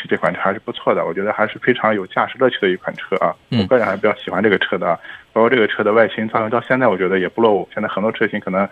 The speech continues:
Speaker 1: 都做这种所谓这种溜背的这种造型嘛，这种风格，嗯。
Speaker 2: 对，这个车保养不贵，油耗也不算高，保养五千公里养一回的话，大概五百到六百之间。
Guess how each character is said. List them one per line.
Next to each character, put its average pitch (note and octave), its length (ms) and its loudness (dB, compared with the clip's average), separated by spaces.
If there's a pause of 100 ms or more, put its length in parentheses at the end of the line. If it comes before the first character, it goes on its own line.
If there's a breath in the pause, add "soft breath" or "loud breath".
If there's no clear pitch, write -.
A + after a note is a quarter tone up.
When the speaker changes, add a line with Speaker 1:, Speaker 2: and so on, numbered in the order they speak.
(320 loud breath)
Speaker 1:
都 A#2 180 4
做 A#2 160 4
这 G2+ 80 0
种 G2 160 -2
所 - 160 -2
谓 F#2 100 4
这 G2+ 100 0
种 F#2+ 140 -4
溜 A2+ 140 6
背 A#2 100 4
的 G2+ 80 4
这 G#2 60 0
种 F#2+ 120 -2
造 G#2 160 4
型 - 160 -6
嘛， G2 140 2 (120)
这 G2 60 -8
种 F#2 140 -8
风 G#2+ 160 -2
格， F#2 260 -4
嗯。 F#2 120 -4 (180)
Speaker 2:
对， A#2 100 2 (140)
这 F#3+ 100 0
个 F3 60 4
车 E3 140 2
保 C3+ 180 4
养 A#2 180 2
不 G#2+ 100 -4
贵， B2+ 200 0
油 A#2+ 160 2
耗 E3+ 160 2
也 A2 120 2
不 - 60 -6
算 A#2 200 2
高， B2 220 2
保 C3+ 100 4
养 G#2+ 440 2
五 A2 100 0
千 F#3 160 4
公 F#3 100 4
里 D#3+ 80 6
养 F#2 140 4
一 B2 60 2
回 A2 180 0
的 D3 80 2
话， C3+ 120 2
大 C3+ 140 2
概 A#2+ 200 4
五 G2+ 200 0
百 A#2 140 4
到 G2+ 100 2
六 A#2 100 4
百 F2 120 2
之 G#2+ 120 -4
间。 A#2+ 200 0